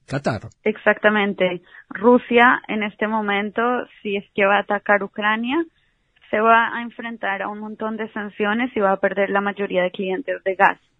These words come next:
Speaker 2: Pero nada que hacer, el gas es algo necesario, es un producto necesario para el día a día y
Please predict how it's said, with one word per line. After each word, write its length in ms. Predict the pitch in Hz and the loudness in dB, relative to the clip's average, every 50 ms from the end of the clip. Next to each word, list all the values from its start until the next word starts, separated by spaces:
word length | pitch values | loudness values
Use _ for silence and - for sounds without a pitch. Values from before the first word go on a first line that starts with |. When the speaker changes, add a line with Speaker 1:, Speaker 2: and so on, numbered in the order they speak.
| _ _ _ - | _ _ _ 0
Speaker 2:
Pero 300 | 214 214 208 202 202 202 | 0 2 2 2 2 2
nada 320 | 202 202 202 202 202 208 | 2 2 0 2 0 0
que 120 | - - 226 | -2 -6 -8
hacer, 400 | 208 - - 269 277 294 277 - - | -8 -6 -4 -2 -2 -2 -4 -4 -6
el 200 | - 208 196 190 | -6 -6 -4 0
gas 240 | 196 214 220 240 - _ _ _ - | 2 2 2 2 0 _ _ _ -8
es 260 | - - 196 202 190 _ _ _ _ _ _ _ - | -4 -4 -4 -4 -6 _ _ _ _ _ _ _ 0
algo 340 | - 208 202 208 190 202 202 | 2 2 2 2 -4 -6 -6
necesario, 540 | 208 208 208 - - 202 - - 190 202 202 | -6 -8 -10 -10 -12 -10 -4 -4 -2 -2 -4
es 60 | - | -8
un 100 | 202 202 | -8 -6
producto 380 | - 196 196 196 - - 208 | -4 -4 -4 -4 -4 -6 -6
necesario 840 | 202 202 220 220 - - 202 - - - 196 190 185 180 180 180 - | -6 -6 -8 -8 -8 -8 -8 -6 0 2 4 4 4 4 2 -2 0
para 220 | - 196 190 185 185 | 2 2 4 4 4
el 120 | 185 185 | 2 2
día 200 | 180 190 185 185 | -2 0 0 2
a 60 | 185 | 2
día 320 | 190 196 202 226 269 302 311 - - - - _ _ - | 2 2 2 2 2 2 0 -6 -20 -20 -20 _ _ -10
y 360 | - 233 240 269 302 - _ | -6 -4 -4 -4 -4 -6 _